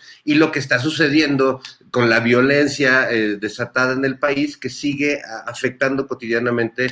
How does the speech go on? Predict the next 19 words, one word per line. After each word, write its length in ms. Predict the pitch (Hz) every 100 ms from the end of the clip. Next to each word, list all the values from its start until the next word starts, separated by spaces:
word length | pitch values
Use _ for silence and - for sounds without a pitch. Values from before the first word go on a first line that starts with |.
| - _ 98
a 120 | 98
periodistas 520 | 107 107 107 110 95
y 60 | 92
ciudadanos. 560 | - 90 92 95 95
Creo 240 | - 165 165
que, 240 | 185 - - - _ -
que, 120 | 127
la, 340 | 120 120 120
que 80 | -
el 120 | 120 117
Parlamento 420 | 127 135 156 175
Europeo 300 | 156 160 156
le 80 | 147
haga 120 | 147
el 80 | 143
juego 440 | 180 180 139 127
a 120 | 123 143
esa 400 | 143 160 139 120
versión, 1000 | 127 123 127 - 160 160 165 156 156